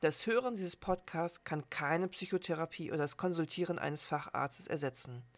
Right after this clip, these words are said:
In dieser Folge wird mein Interviewpartner sein Wissen und seine Erfahrungen mit uns teilen. Zudem möchte ich eine kurze Triggerwarnung geben.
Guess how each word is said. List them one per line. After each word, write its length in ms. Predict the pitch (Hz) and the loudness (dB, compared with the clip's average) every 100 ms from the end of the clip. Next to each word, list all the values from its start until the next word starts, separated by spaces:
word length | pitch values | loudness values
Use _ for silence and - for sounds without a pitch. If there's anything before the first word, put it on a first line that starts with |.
| - - - - - | -20 -20 -18 -16 -4
In 100 | 170 | 2
dieser 220 | 196 247 | 8 8
Folge 420 | - 214 202 180 | 8 2 2 0
wird 180 | 185 185 | 0 0
mein 120 | 165 | 0
Interviewpartner 800 | 202 220 208 196 190 180 180 175 | 0 0 -2 -2 -2 -4 -2 -2
sein 240 | 160 151 | 0 0
Wissen 260 | 147 220 262 | 0 -2 -2
und 140 | - | -4
seine 220 | 165 156 - | 0 0 0
Erfahrungen 480 | - - 170 175 | -2 0 0 0
mit 120 | 170 - | -4 -4
uns 200 | 175 - | -6 -6
teilen. 440 | 143 127 117 131 - _ _ _ _ _ _ | -4 -4 -4 -8 -12 _ _ _ _ _ _
Zudem 420 | - 160 190 214 208 | -6 0 4 4 2
möchte 300 | 202 - 214 | -2 -2 -4
ich 180 | 208 | -4
eine 140 | - 180 | -4 -4
kurze 340 | - 190 196 | 0 -2 -2
Triggerwarnung 640 | - 240 214 143 135 127 120 | -4 0 2 2 -2 -8 -8
geben. 340 | 131 120 131 | -10 -10 -12